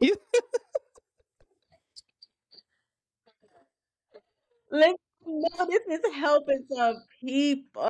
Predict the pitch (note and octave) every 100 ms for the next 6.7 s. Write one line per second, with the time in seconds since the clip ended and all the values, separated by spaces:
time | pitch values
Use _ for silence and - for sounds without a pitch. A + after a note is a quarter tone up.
0 | - C4 C4+ C4+ B3 G#3 G3+ G3 F#3+ F#3
1 | F#3+ B3+ C#4 B3 B3 A3+ G3+ G3 A3+ G#3
2 | G3+ - B3+ D4+ B3 A3 A3 - G3+ G#3+
3 | G#3 F#3+ F3+ F3 F3+ G3 F#3+ F3 E3+ D#3+
4 | C#3 - - - F#3+ A3 G3+ F#3 G3+ A3
5 | G3+ F#3 F3 F3 G3+ F#3+ F3 D#3+ D3 -
6 | - D3 D#3+ D3+ - -